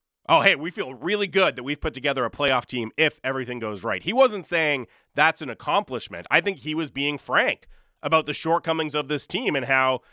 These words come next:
yeah, okay, we've done that, but that's not really what our goal is. We're at that stage of the process, but that's not the end stage. We're not satisfied with that. We're trying to build to something else. And again, the question I have, and I think the question a lot of other people have, is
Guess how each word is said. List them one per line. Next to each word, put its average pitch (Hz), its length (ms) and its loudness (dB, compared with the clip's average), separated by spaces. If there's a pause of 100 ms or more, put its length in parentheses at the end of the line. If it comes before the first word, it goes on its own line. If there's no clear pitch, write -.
(500)
yeah, 202 220 6
okay, 196 200 0
we've 165 200 -2
done 202 220 2
that, 160 360 2
but 156 60 -10
that's 185 160 -2
not 165 160 4
really 180 200 0
what 147 140 -2
our 131 80 0
goal 135 360 2
is. - 340 -18 (260)
We're 180 140 4
at 170 160 0
that 214 240 4
stage 165 280 -4
of 143 40 -8
the 131 80 -8
process, 170 500 0
but - 140 -12
that's 185 180 0
not 175 160 2
the 139 160 -2
end 156 160 0
stage. - 420 -14 (400)
We're 165 140 4
not 196 160 4
satisfied 165 720 0
with 104 140 -10
that. 92 300 -4 (300)
We're 143 160 2
trying 143 340 2
to 127 40 -10
build 127 300 -2
to 113 60 -12
something 120 360 -2
else. 151 300 4
And 110 80 -8
again, 120 220 -2
the 113 60 -10
question 127 300 -2
I 139 180 4
have, 117 360 -2 (260)
and 104 80 -12
I 113 40 -12
think 120 120 -6
the 107 80 -14
question 110 300 -4
a 98 40 -6
lot 101 120 -4
of 98 100 -2
other 208 160 2
people 110 240 -6
have, 101 300 -4
is 98 320 -8